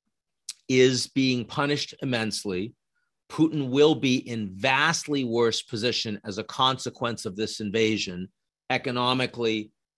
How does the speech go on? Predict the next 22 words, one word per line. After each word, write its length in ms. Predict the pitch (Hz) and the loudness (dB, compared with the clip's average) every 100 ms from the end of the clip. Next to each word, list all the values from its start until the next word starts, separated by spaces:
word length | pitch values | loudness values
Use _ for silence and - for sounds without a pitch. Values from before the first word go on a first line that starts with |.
| _ - | _ -8
politically, 840 | 139 123 135 131 120 113 104 - - | -2 2 2 2 -2 -2 -2 -6 -8
and 200 | 113 107 | -6 -6
certainly 500 | - 160 139 123 107 | 2 2 2 -2 -4
from 220 | 113 104 | -4 -6
a 60 | |
geopolitical 1040 | 87 85 147 160 120 - 101 95 92 82 - | -6 0 4 6 4 0 -2 -2 -4 -10 -12
perspective, 640 | 85 - 85 85 82 82 _ _ _ - | -14 -8 -8 -6 -10 -12 _ _ _ -4
than 140 | 131 | -2
he 60 | 135 | 0
was 360 | 123 127 113 113 | 2 2 2 -2
if 80 | |
he 100 | 107 | -8
hadn't 400 | 98 123 117 110 | 0 0 2 -2
invaded 460 | 101 98 113 101 98 | -4 -2 -2 -2 -4
at 80 | 98 | 2
all. 400 | 123 123 95 - _ _ | 4 4 2 -4 _ _
But 100 | 123 | -2
it's 140 | - | 0
not 300 | 147 151 - - | 2 2 -2 -8
changing 920 | - 170 170 175 127 117 117 127 - _ _ _ _ _ | -2 2 2 2 2 0 -2 -10 -14 _ _ _ _ _
his 280 | 151 151 - | 2 4 4
strategy 960 | - 160 156 160 110 - 92 92 110 | 4 4 4 2 -4 -4 -4 -4 -10